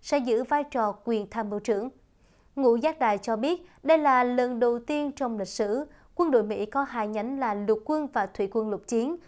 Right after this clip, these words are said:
không có lãnh đạo được Thượng viện xác nhận. Lực lượng thủy quân lục chiến Mỹ cũng đang khuyết vị trí lãnh đạo sau khi tư lệnh David Berger nghỉ hưu vào ngày mười tháng bảy. Tướng Eric Smith sẽ là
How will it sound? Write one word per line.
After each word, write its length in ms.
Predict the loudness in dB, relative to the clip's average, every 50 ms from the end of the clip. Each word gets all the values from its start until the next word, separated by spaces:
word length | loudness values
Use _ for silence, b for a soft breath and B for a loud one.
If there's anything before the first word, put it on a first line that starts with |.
| B B B B
không 240 | B 0 0 0 2
có 280 | 2 2 2 4 2 0
lãnh 280 | 0 -2 -4 -4 -2
đạo 240 | -2 0 0 0 0
được 240 | -2 -4 -6 -6 -4
Thượng 220 | -4 -4 -2 0
viện 200 | -2 -2 -4 -4
xác 220 | -6 -4 -4 -4 -2
nhận. 260 | -2 -2 -2 -4 -8 b b b b b b b b b
Lực 200 | 0 0 2 4
lượng 240 | 4 4 4 4 0
thủy 140 | -2 -4 -2
quân 200 | -2 -4 -2 0
lục 140 | 0 -2 -2 -2
chiến 220 | -6 -6 -4 -2 -2
Mỹ 200 | -2 -2 -2 -4
cũng 340 | -4 -2 -2 -2 -2 -2 -4
đang 260 | -4 -4 -4 -4 -8 -12 -8
khuyết 400 | -4 -2 -2 -2 -4 -8 _ -4
vị 180 | -4 -4 -4 -4 -6
trí 220 | -2 -2 -2 0
lãnh 200 | -2 -4 -2 0
đạo 260 | 0 2 2 0 -2 -6 B B
sau 220 | B -4 -2 -2 -2 0
khi 200 | -2 -2 -2 -2
tư 180 | -2 -2 0
lệnh 200 | 0 2 0 0 -2 -2
David 360 | -2 -2 0 0 -2 -4 -6 -6 -4
Berger 420 | -2 -2 -2 0 0 0 0 -2 -4 B B B B
nghỉ 220 | -2 0 0 0 0
hưu 240 | 0 0 0 0 0
vào 260 | -2 0 2 2 2
ngày 180 | 0 -2 -6 -6
mười 180 | -4 -4 -6 -6
tháng 220 | -6 -6 -2 0
bảy. 260 | 2 2 2 0 -4 -6 _ _ _ b b b b b b b b b
Tướng 200 | 6 6 6 6
Eric 280 | 4 2 2 2 0 -2
Smith 300 | -2 -2 -2 -2 -2 -2
sẽ 180 | -2 -4 -2
là 240 | 0 0 0 0 0